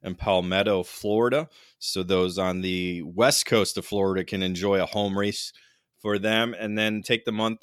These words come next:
of July off before they regroup in August on the thirteenth and fourteenth weekend. That'll be in the Central Florida at the Orlando Kart Center in Orlando, Florida.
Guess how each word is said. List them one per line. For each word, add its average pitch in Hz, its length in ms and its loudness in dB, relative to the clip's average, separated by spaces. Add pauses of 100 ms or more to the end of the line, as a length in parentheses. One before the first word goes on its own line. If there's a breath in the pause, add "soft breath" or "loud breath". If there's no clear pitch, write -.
of 101 220 0
July 104 580 2
off 107 380 0
before 107 340 -4
they 98 140 -2
regroup 98 680 -4
in 95 220 -8
August 110 580 0 (880)
on 92 180 -4
the 95 100 -4
thirteenth 107 520 -2
and 90 160 -8
fourteenth 104 560 -4
weekend. 117 360 2
That'll 104 160 2
be 104 160 2
in 92 100 -2
the 87 60 -4
Central - 540 0
Florida 101 480 0 (540 loud breath)
at 107 220 2
the 101 240 0
Orlando 104 500 0
Kart 110 300 0
Center 104 340 0
in 101 280 -6
Orlando, 92 520 -2
Florida. 127 600 0